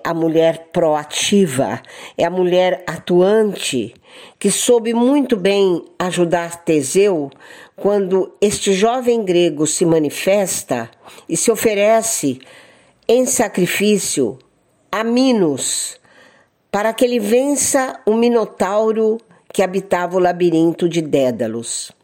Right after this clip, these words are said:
Por que Teseu se oferece ao sacrifício? Porque Minos exige a todo ano que se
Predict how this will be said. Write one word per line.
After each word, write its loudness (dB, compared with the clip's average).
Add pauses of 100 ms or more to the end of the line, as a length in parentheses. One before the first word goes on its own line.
(440)
Por 0
que 2 (500)
Teseu 2
se -2
oferece 0
ao -2
sacrifício? -10 (500)
Porque -2
Minos 2
exige 2
a -2
todo 0
ano 0 (560)
que 4
se 2